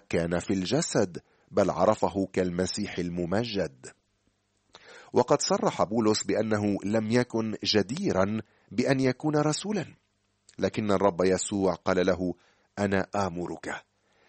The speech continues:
لهذا فقد تمكن بولس من دخول المجمع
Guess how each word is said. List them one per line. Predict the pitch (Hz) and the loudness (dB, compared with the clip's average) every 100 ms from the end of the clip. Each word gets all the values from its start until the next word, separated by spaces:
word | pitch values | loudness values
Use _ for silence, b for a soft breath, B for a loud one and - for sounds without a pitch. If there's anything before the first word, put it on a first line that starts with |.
| b b | b b
لهذا | 95 98 101 95 | 0 4 4 4
فقد | 90 92 92 | 2 2 0
تمكن | - 95 101 117 - 92 | 0 0 0 -2 -2 -2
بولس | 87 107 101 98 - | 0 0 2 0 -2
من | 95 92 | -4 -4
دخول | 90 85 104 107 104 | -4 -4 -2 0 0
المجمع | 98 87 120 107 117 123 | 0 -2 -2 -2 -2 -2